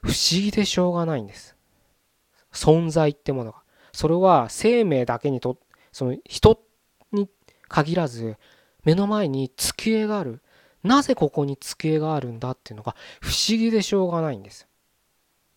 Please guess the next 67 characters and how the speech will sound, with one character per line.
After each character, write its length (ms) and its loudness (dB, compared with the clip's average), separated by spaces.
あ 100 4
る 100 4
哲 240 -4
学 120 -6
者 120 -10
に 60 -14
と 80 -16
っ 40 -20
た 100 -18
ら 80 -14
ね。 140 -14
あ 100 6
る 60 4
っ 40 4
て 140 -6
別 160 -2
に 80 -4
と-、 120 -2
特 260 -2
定 180 4
の 120 0
誰 180 4
々 200 0
っ 20 -2
て 140 -12
言 20 -20
っ 40 -20
て 100 -8
る 60 -4
わ 80 -6
け 60 -12
じ 80 -8
ゃ 20 -8
な 80 -12
く 100 -20
て、 220 0
そ 220 0
う 60 6
い 40 4
う 20 -2
の 100 -2
で 260 0
本 200 4
を 120 -4
書 100 -2
い 80 -2
て 80 -10
る 80 -10
人 180 -8
た 120 -6
ち 200 -14
全 240 2
般 120 2
を 140 0
書 100 -4
き、 160 -12
言 120 0
い 40 0
ま 120 -6
す 80 -20
け 100 -12
ど、 220 -14
そ 260 0
う 40 0
い 40 -2
っ 40 -20
た 340 -4